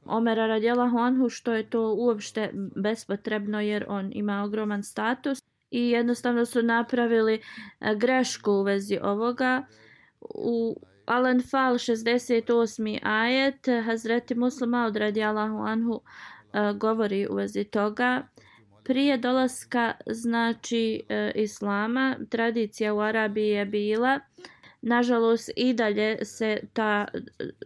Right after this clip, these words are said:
znači, i dan danas u nekim dijelovima svijeta, em, postoji, da iako nije bilo, znači, e,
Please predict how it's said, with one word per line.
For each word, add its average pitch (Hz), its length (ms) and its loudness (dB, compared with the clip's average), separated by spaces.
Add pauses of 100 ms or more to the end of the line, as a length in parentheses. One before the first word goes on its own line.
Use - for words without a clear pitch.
(460)
znači, 208 580 -4 (720)
i 214 120 -4
dan 208 280 0
danas 214 460 -2
u 214 60 -4
nekim 214 420 -4
dijelovima 208 560 -2
svijeta, 202 440 -4 (540)
em, 196 440 -2 (300)
postoji, 277 680 0 (280)
da 240 260 0
iako 269 360 2
nije 262 220 4
bilo, 247 340 2
znači, 240 640 0
e, 214 320 0